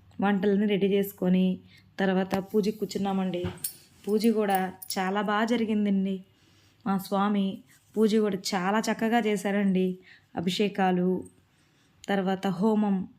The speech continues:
అన్ని దేవుళ్ళకి హోమం జరిపారండి. చాలా బాగుండిందండి. చూస్తున్నారా? అన్నం చూడండి, దబర తీసుకొచ్చి అక్కడ పెట్టేస్తున్నారు. మేము దబరా అంటామండి,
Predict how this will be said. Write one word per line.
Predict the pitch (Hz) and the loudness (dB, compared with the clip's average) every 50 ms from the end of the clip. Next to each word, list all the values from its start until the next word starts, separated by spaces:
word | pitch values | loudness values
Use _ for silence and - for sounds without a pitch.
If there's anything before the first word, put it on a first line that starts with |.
| _ _ _ _ _ _ _ _ _ - | _ _ _ _ _ _ _ _ _ -6
అన్ని | - 190 208 214 214 220 226 208 | -2 0 2 4 4 6 4 4
దేవుళ్ళకి | 180 202 208 214 226 240 240 233 240 196 - - - - _ _ _ _ _ - | 4 2 2 2 2 2 2 0 0 -2 -4 -4 -6 -14 _ _ _ _ _ -2
హోమం | 220 214 214 214 220 | 0 2 4 4 4
జరిపారండి. | 214 185 196 180 185 - 185 180 185 180 180 180 180 180 - - _ _ _ _ - | 4 4 2 -2 0 0 0 2 2 2 2 2 0 -2 -4 -12 _ _ _ _ -12
చాలా | - 202 190 - 185 202 226 | -8 -6 -4 -4 -2 -2 0
బాగుండిందండి. | 214 202 214 214 220 220 214 202 190 190 185 180 180 180 196 - - _ _ _ _ _ _ _ _ - _ _ | 0 2 2 2 2 2 2 2 2 2 2 0 0 -2 -4 -8 -16 _ _ _ _ _ _ _ _ -20 _ _
చూస్తున్నారా? | - 214 214 208 - 214 202 208 196 190 208 233 247 247 - - | -6 -4 -4 -2 0 0 0 2 2 0 0 -2 -4 -6 -6 -4
అన్నం | - 196 208 220 220 | 0 2 2 4 4
చూడండి, | 214 196 185 185 180 180 170 170 170 - _ _ _ _ _ _ _ _ _ _ _ _ _ _ - | 4 4 4 4 4 2 2 0 -4 -12 _ _ _ _ _ _ _ _ _ _ _ _ _ _ 0
దబర | 180 202 196 196 208 190 | 2 2 4 2 2 0
తీసుకొచ్చి | 196 214 196 - 208 190 190 - | 0 -2 -2 -2 -4 -4 -2 -2
అక్కడ | 196 196 196 185 | -2 -2 -2 -2
పెట్టేస్తున్నారు. | 190 196 190 208 208 208 - - 202 202 196 196 233 294 370 - - _ _ _ _ _ _ _ _ - | -2 -2 -2 -2 -2 -2 -4 -2 -2 0 0 2 0 0 -2 -4 -10 _ _ _ _ _ _ _ _ 0
మేము | - 233 233 226 | 4 6 6 6
దబరా | 214 208 196 214 220 226 233 | 6 4 4 4 4 4 4
అంటామండి, | 233 220 185 220 214 208 202 190 185 185 196 | 4 4 2 2 2 2 4 4 4 4 4